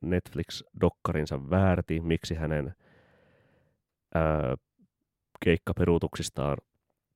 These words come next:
pillastutaan niin hurjasti Suomessakin asti, ja,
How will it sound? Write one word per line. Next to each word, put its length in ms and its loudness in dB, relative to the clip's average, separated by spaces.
pillastutaan 680 0
niin 240 -4
hurjasti 480 4
Suomessakin 840 0
asti, 440 -2
ja, 440 -4